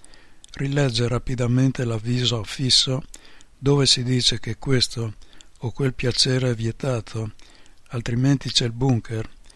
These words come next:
mentre invece questo e quello sono consentiti, elencati uno per uno, e quanti minuti uno può trattenersi. Manda un sospiro di richiamo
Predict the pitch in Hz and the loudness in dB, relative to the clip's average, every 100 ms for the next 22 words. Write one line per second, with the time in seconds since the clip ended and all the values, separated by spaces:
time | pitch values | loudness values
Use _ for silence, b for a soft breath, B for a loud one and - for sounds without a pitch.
0 | B B B - 135 135 127 120 131 - | B B B 0 2 2 2 2 2 2
1 | 117 - 135 - 151 - 117 107 113 - | 0 0 -2 -2 -4 -4 -4 -2 -4 -6
2 | - b b b - 135 135 120 123 117 | -14 b b b -2 2 2 2 2 2
3 | 120 117 147 113 - 110 127 - b b | 2 0 -2 -4 -6 -8 -8 -12 b b
4 | b b - 139 143 135 131 120 - 127 | b b -6 -2 0 0 0 -2 -2 0
5 | 120 127 120 - 127 135 107 107 120 - | 4 4 6 4 4 2 2 -2 -8 -14
6 | b b b b b b 127 - 143 123 | b b b b b b -6 0 2 2
7 | 127 143 139 131 - 131 123 127 - 127 | 4 4 6 4 2 2 4 4 4 2
8 | 123 117 117 123 123 131 - - 107 117 | 2 -2 -4 0 2 4 6 4 2 -6
9 | - - - - - - b b b b | -12 -20 -20 -20 -18 -18 b b b b
10 | b - - 147 147 147 131 123 - 123 | b -20 -8 2 4 6 6 4 2 2
11 | - 147 143 120 120 139 - 117 113 131 | 2 2 0 0 -2 -2 -2 0 2 0